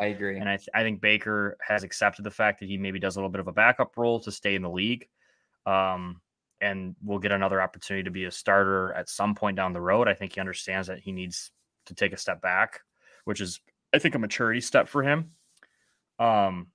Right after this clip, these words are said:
Speaker 2: but, I mean, that's where I think, I don't think there's any other crazy things gonna happen at the quarterback
Speaker 1: Jimmy
Speaker 2: position. I
Speaker 1: G?
Speaker 2: don't, Tampa, maybe.
Speaker 1: Tampa, I could see him being a Saint. I could also see him being a Panther. Man, uh,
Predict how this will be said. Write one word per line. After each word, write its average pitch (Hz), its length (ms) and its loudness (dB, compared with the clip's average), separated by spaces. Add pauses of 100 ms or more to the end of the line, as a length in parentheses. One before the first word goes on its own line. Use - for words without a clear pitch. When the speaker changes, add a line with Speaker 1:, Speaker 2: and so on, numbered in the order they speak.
(1000)
Speaker 2:
but, - 160 -2
I 127 140 6
mean, 127 160 0
that's 123 240 4
where 131 100 6
I 120 120 8
think, 123 340 -4
I 120 100 4
don't 127 180 0
think 120 120 -4
there's 117 140 -6
any 117 120 0
other 107 140 2
crazy 113 400 -4
things 113 260 -4
gonna 107 160 -2
happen 110 240 0
at 98 80 -6
the - 60 -20
quarterback 107 340 0
Speaker 1:
Jimmy 127 220 6
Speaker 2:
position. 123 180 2
I 139 80 6
Speaker 1:
G? - 60 4
Speaker 2:
don't, - 140 -4 (1400)
Tampa, 113 380 4
maybe. 139 420 4 (840)
Speaker 1:
Tampa, 113 580 4
I 110 80 6
could 120 160 -4
see 123 140 -4
him 117 80 -2
being 113 240 -2
a 101 40 -6
Saint. 117 400 -4
I 98 120 -4
could 98 140 0
also 104 220 0
see 101 180 -10
him 98 120 -6
being 95 220 -6
a - 20 -14
Panther. 95 560 -4 (1200)
Man, 127 260 12 (300)
uh, 123 400 12